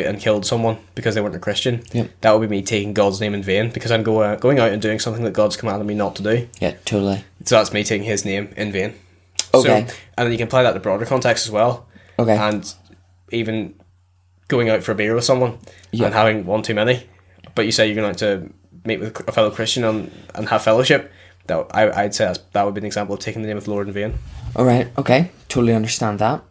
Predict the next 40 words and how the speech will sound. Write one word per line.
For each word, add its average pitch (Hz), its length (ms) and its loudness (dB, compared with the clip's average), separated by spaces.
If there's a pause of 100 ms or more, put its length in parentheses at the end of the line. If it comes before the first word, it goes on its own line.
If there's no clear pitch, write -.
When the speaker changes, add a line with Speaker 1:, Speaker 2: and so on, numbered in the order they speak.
(300)
Speaker 2:
Totally 117 220 -8
understand 104 400 -8
that. 123 220 -4 (560)
Um, 131 560 4 (440)
yeah, 135 400 6
even 160 240 6
it's 127 220 2
like, 113 220 2
just, 117 440 -2
there's 110 160 -4
too 127 100 0
much 113 180 0
toleration 101 560 -2
now 95 200 -2
for - 140 -10
people 98 240 -8
just 98 260 -10
taking 104 320 -8
the 101 60 -6
Lord's 101 200 -8
name 101 160 -6
in 98 100 -2
vain. 92 100 -6
Even 143 180 6
if 123 80 0
you - 60 -10
think 117 180 0
of 110 140 0
the, 107 180 -2
in 107 100 0
the 107 80 0
New 113 140 0
Testament 127 380 0
about 104 120 2
the - 60 -18
Pharisees, 101 420 0
how 110 140 -2
they 104 120 0
said 104 260 0
that 98 200 2